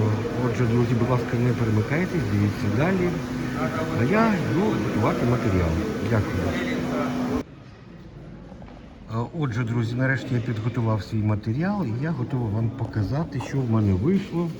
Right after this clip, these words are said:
Вийшов в мене от такий конверт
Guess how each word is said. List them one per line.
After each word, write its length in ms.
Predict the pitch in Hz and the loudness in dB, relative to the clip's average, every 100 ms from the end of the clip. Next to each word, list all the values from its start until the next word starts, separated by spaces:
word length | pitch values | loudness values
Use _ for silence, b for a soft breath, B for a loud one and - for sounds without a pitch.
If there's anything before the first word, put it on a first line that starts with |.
| - B B B B B | -10 B B B B B
Вийшов 360 | 139 196 - 160 120 113 | 2 2 4 0 2 2
в 40 | |
мене 220 | 123 117 | 4 4
от 220 | 113 113 | 4 4
такий 460 | - - 110 - 107 | 0 -2 0 4 2
конверт 540 | - 104 98 95 113 | 4 4 4 4 2